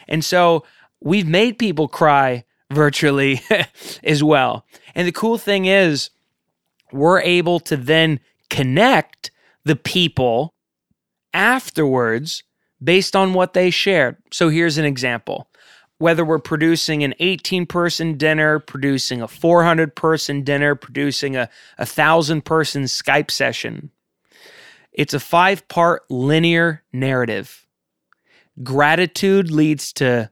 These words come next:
values. Values leads to stories. Stories leads to empathy, and empathy creates connection. So first, you have to put yourself in the headspace for gratitude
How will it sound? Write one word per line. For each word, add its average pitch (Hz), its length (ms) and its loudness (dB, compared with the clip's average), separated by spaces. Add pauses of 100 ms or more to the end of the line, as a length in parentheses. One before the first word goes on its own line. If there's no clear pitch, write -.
(140)
values. 127 920 -2 (440)
Values 165 960 0
leads 143 360 -6
to 127 100 -10
stories. 127 920 -2
Stories 165 760 0
leads 147 360 -2
to - 180 -8 (140)
empathy, 127 600 -2
and 135 200 -4
empathy 147 540 -4
creates 120 600 -6
connection. 127 640 -6
So 139 160 -6
first, 147 600 -2 (640)
you 151 120 -2
have 160 180 0
to 143 60 -10
put 196 220 -2
yourself 170 460 0
in 151 80 -4
the 139 80 -4
headspace 127 760 -2
for - 140 -10
gratitude - 720 -8